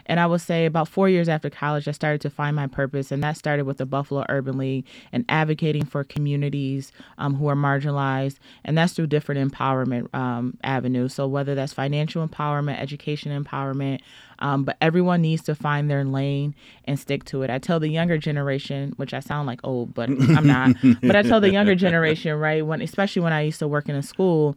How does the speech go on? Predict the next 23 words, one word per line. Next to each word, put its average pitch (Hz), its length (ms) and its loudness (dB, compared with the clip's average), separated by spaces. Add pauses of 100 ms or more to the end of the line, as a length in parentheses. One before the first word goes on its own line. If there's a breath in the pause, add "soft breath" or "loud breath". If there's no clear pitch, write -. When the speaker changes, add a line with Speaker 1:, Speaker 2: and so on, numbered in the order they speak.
(360 loud breath)
Speaker 1:
um, 143 240 2
the 143 60 -4
kids 175 260 0
who 170 100 -2
turn 156 300 -2
eighteen, 147 460 -4
I 139 60 -2
said, 139 220 -4
"Social 233 380 0
media 160 400 2
is 135 100 -4
at 135 200 -4
your 135 80 -2
fingertips. 135 560 -6
You're 165 180 -2 (320 loud breath)
probably 320 340 2
on 202 140 4
Twitter 208 440 4
or 165 440 4
Snapchat 170 680 -2
talking 170 280 0
to 170 120 -4
me 170 140 2